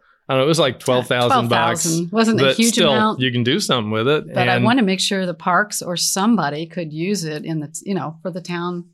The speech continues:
Speaker 2: for green space.
Speaker 1: And Emily had been talking to Stan Burton, the, the previous owner, but the current owner at that time of the Wolf Run Golf Course.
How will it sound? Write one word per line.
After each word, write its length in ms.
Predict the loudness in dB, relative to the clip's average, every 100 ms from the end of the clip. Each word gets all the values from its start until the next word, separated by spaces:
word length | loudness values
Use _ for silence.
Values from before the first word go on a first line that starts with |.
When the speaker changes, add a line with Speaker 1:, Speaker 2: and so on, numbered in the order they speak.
| -12
Speaker 2:
for 100 | -8
green 240 | -4 -4
space. 460 | -6 -10 -16 -16 -18 _ _ -4
Speaker 1:
And 200 | -2 0
Emily 420 | 2 4 4 4
had 140 | 2
been 180 | 0 -2
talking 540 | -2 -2 2 2 2 0
to 320 | -2 -2 -2
Stan 460 | -4 -2 -2 -2
Burton, 340 | -2 -2 -2 -4
the, 180 | -4 -10
the 140 | -12 -12 _ _ _ _ _
previous 520 | -2 0 0 0 0
owner, 320 | 0 2 0
but 180 | -4 -6
the 100 | -6
current 340 | -2 0 0 -2
owner 220 | -4 -6
at 80 | -4
that 240 | -4 -4
time 400 | -6 -4 -4 -6 -4
of 380 | -2 -2 -4 -10
the 140 | -6
Wolf 300 | -2 -2 -4
Run 300 | -6 -6 -8
Golf 320 | -6 -4 -4 -4
Course. 420 | -6 -6 -6